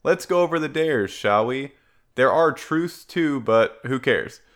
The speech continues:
The first dare requires a young man to put his hand on a hot stove.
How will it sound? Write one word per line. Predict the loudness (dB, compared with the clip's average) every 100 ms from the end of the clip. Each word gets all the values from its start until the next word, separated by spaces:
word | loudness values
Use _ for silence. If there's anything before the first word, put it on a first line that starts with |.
| _ _ _
The | -4
first | 2 0 2
dare | 0 2
requires | 0 0 0 0 -2 -4
a | -2
young | 0 -2 -2
man | -2 -4 -4
to | -6
put | -4
his | -6 -6
hand | -4 -4 -4 -4
on | -2 -4 -2
a | -4 -2
hot | 0 -2 -2
stove. | -8 -6 -6 -10